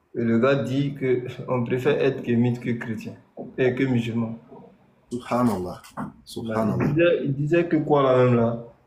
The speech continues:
Speaker 1: Il disait que Allah est Oubal ou bien quelque chose comme ça. Et puis il dit, c'est ça,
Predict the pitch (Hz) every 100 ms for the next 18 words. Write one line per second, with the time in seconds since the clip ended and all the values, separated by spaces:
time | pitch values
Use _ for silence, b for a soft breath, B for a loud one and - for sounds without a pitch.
0 | _ _ _ _ _ 127 123 127 160 156
1 | 151 147 143 135 120 117 127 131 131 127
2 | 123 120 113 113 135 - 104 120 113 110
3 | 143 127 127 - - _ _ - 117 147
4 | 139 127